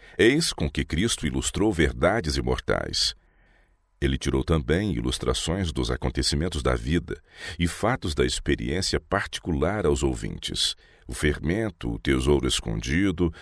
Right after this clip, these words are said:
a pérola, a rede de pescar, a moeda perdida, o filho pródigo, a casa sobre a rocha e sobre a areia. Em seus ensinos havia algo para interessar a todo espírito, para apelar a todo o coração.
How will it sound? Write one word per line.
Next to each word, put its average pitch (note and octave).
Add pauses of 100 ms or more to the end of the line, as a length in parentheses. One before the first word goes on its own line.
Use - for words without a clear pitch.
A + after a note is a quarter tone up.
(140)
a C2
pérola, E2 (220)
a F2+
rede G#2+
de C#2
pescar, D#2 (220)
a E2
moeda D#2+
perdida, D2+
o B1+
filho C2
pródigo, D#2+ (280)
a E2+
casa G#2
sobre C#2
a C2
rocha D#2
e C2+
sobre C2
a B1+
areia. G#1+ (720)
Em D2
seus F2
ensinos F2
havia D#2+
algo E2+
para E2
interessar E2+
a G#2+ (160)
todo C3+
espírito, A1+ (380)
para C#2
apelar C2+
a C#2+ (300)
todo F2
o D#2+
coração. C#2+